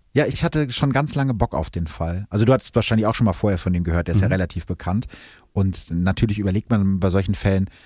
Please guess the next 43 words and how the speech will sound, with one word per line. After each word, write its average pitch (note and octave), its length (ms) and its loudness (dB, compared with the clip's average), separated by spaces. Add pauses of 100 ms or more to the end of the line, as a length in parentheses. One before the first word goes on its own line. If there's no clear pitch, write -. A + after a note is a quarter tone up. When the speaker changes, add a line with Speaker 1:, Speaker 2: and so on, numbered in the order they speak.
(180)
Speaker 1:
mache G#2+ 260 0
ich C3+ 120 -6
die B2+ 140 -2
jetzt A#2+ 220 0
oder F#2+ 140 0
mache G2+ 180 0
ich F#2+ 80 -8
die F2+ 120 -4
nicht, A#2+ 380 2
weil G2+ 400 2 (340)
der F#2+ 100 0
ein G#2 160 2
oder G2 200 4
andere G2+ 360 0
auch E2 140 -2
von - 160 -4
den F2+ 160 2
Hörern G#2+ 320 2
wahrscheinlich F#2+ 320 -2
den F#2 120 -4
Fall F#2+ 200 -2
schon F2 240 -4
kennt. A#2+ 380 -2 (440)
Aber G2+ 200 2
je G2 160 0
mehr A#2 280 4
ich F3 140 -4
mich C#3 160 -2
mit G#2+ 100 0
der F#2+ 140 0
Recherche A2+ 480 -2
befasst F3 420 -4
habe, D#3+ 80 -6
desto G#2+ 300 -4
mehr G#2 160 2
habe C3+ 120 -2
ich - 100 -12
gedacht, A2+ 280 -4 (380)
boah, G2+ 100 -4
das G#2 140 -6
sind C3 140 -6
so - 260 -6
viele D3 500 0